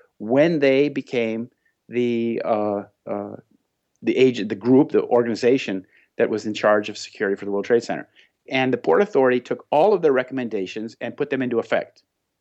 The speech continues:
And this group, Kroll Associates, then had the security contract for the World Trade Center and oversaw security for the World Trade Center all the way through to the destruction in two thousand and one.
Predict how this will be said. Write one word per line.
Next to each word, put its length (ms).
And 180
this 120
group, 300
Kroll 200
Associates, 560
then 180
had 440
the 60
security 420
contract 580
for 160
the 80
World 220
Trade 240
Center 280
and 100
oversaw 460
security 380
for 80
the 60
World 120
Trade 160
Center 300
all 240
the 60
way 160
through 420
to 100
the 80
destruction 520
in 40
two 120
thousand 260
and 100
one. 160